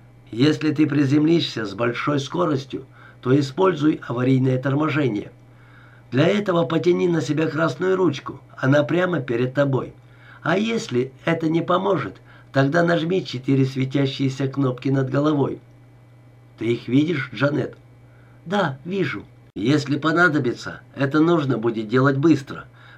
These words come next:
Поэтому, когда я крикну, не теряй времени». В горле у него пересохло. Казалось, оно набито песком. «Хорошо», — шепотом ответила девушка. Она сжала руки, стараясь унять их дрожь.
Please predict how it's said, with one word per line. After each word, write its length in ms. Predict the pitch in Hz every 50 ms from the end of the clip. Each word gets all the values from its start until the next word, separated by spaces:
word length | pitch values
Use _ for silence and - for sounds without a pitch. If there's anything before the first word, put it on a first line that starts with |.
| - -
Поэтому, 480 | 135 165 196 208 202 190 143 131 123
когда 260 | 127 127 120 120 135 151
я 160 | 156 156 151
крикну, 480 | - 180 196 185 - - 110 98 - -
не 180 | 110 127 135 131
теряй 320 | 160 175 170 170 147 120
времени». 480 | 101 104 117 113 104 101 92 87 80 - - - - - - - - - - - - - - - - - - - -
В 140 | - 95 101
горле 460 | 110 151 190 208 196 185 190 185 175 - -
у 60 | 139
него 300 | 123 104 101 104 113 120
пересохло. 760 | 120 131 127 131 139 135 - - 127 117 - - - 85 - - - -
Казалось, 640 | - 123 127 135 170 190 180 156 - - - - - -
оно 300 | - 117 117 117 123 127
набито 380 | 127 123 123 123 120 113 - 127
песком. 500 | 127 151 147 135 - - 123 110 90 - - - - - - - - - - - - - - - - - -
«Хорошо», — 720 | - - - 185 190 196 196 190 - - 170 139 113 - - - - -
шепотом 560 | - - - 156 170 170 175 143 131 113 107 -
ответила 540 | - 104 - 104 107 101 101 107 110 131
девушка. 520 | 131 131 131 113 98 95 - - - - - - - - - - - - - - - - - -
Она 320 | - 127 143 160 190 208 190
сжала 400 | 147 131 139 147 151 139 143 147
руки, 280 | 160 160 147 135 107
стараясь 560 | 90 - - - 101 104 113 113 113 - - -
унять 400 | - 123 117 113 110 110 113 - - -
их 200 | 131 127 139 135
дрожь. 400 | 139 147 131 - - - -